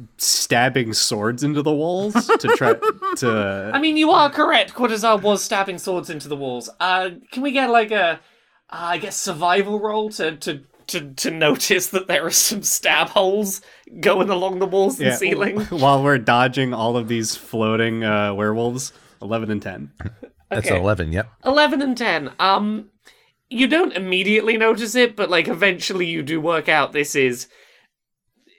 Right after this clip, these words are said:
Speaker 2: that it, that is a bunch of, like, weirdly regular marks into the walls. Look, this could be, like, werewolves pulling themselves along just as easily as it could be sword stabs, but if you wanna follow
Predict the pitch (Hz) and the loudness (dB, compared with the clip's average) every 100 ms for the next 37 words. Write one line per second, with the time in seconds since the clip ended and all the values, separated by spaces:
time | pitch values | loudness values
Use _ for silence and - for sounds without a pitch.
0 | - 208 202 202 196 220 247 247 247 240 | -4 2 4 4 2 2 4 4 2 2
1 | 233 220 214 180 180 226 220 208 208 196 | 0 2 2 2 0 2 2 2 0 -2
2 | 165 170 175 139 185 160 156 151 135 - | -4 -4 -4 0 0 4 4 4 2 -14
3 | _ _ _ _ _ _ _ _ _ 185 | _ _ _ _ _ _ _ _ _ -4
4 | 190 196 208 208 - - - 226 220 233 | 2 4 2 0 -4 -6 -4 -6 -4 -4
5 | 214 220 240 240 226 - - - - 180 | -4 -4 -4 -6 -6 -10 -16 -20 -2 -2
6 | - 208 208 - 247 233 196 180 - 175 | 2 0 0 -2 -2 0 2 2 0 -2
7 | 175 170 165 160 151 - 175 156 151 151 | 2 4 2 -2 -6 -4 -4 -4 -6 -4
8 | - 151 139 147 139 131 123 127 - 131 | 0 0 0 -2 -2 -4 -8 -8 -8 -6
9 | 131 123 127 123 127 - 139 - 131 165 | -6 -4 -4 -4 -6 -10 -12 -8 -6 -4
10 | 156 160 - 185 202 185 170 147 156 143 | -4 -6 -4 0 0 -2 -10 -8 -8 -4
11 | 165 160 151 165 151 147 143 139 | -2 -2 2 2 4 4 2 -2